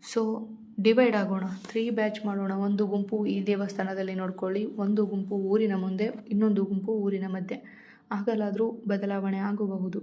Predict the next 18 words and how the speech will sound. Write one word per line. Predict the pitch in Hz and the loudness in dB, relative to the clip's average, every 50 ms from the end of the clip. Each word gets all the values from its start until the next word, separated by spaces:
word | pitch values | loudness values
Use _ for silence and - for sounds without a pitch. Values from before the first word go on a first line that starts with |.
| - - - | -8 -6 -2
ಇಲ್ಲ | 214 208 214 214 | 0 2 2 2
ಅಂದ್ರೆ | 202 196 196 202 202 202 | 2 2 2 2 0 0
ಒಂದೆರಡು | 202 202 196 202 226 214 202 196 190 | 0 0 2 2 2 2 0 0 -2
ದಿನ | 202 190 196 | -2 -2 -2
ಬಿಟ್ಟು | 185 190 185 190 - 233 202 214 254 - | -2 -2 -4 -2 -4 -4 -4 -4 -6 -6
ನಾವೇ | 208 202 208 220 220 202 | -4 -4 -2 -2 -2 -2
ಮನೆ | 196 190 190 190 196 | -2 -2 -2 0 0
ಮನೆಗೂ | 202 202 202 196 185 202 190 | 0 2 0 0 0 -2 -2
ಹೋಗಿ | 190 190 185 180 196 | -2 -2 -2 -2 -2
ಬರೋಣ" | 180 196 190 196 190 185 190 196 196 - - 196 | -2 -2 -2 -4 -4 -6 -8 -10 -12 -10 -6 -4
ಎಂದು | 196 196 196 202 196 - - 214 | -2 0 0 -2 -4 -4 -2 -2
ಐಡಿಯಾ | 214 220 214 202 185 | 0 0 0 0 -2
ಕೊಟ್ಟ | - - - - - | -2 -4 -6 -6 -4
ರಿಷಿ. | 190 196 185 180 - - 117 - - - - - - - - - - - _ _ - | -4 -4 -4 -6 -8 -10 -10 -10 -12 -18 -20 -20 -20 -20 -20 -20 -20 -20 _ _ -2
ಅವನ | 202 202 196 196 190 | 0 2 2 2 2
ಐಡಿಯಾಗೆ | 190 202 202 214 220 208 196 208 208 | 2 2 4 4 4 4 4 2 2
ಎಲ್ಲ | 202 196 196 - 214 220 220 214 | 0 0 0 0 0 2 2 2
ಸಮ್ಮತಿಸಿದರು. | 202 - 214 202 190 190 190 180 185 - - 196 190 190 196 202 - | 2 0 0 -2 -2 -2 -2 -4 -4 -6 -4 -4 -4 -2 -4 -4 -8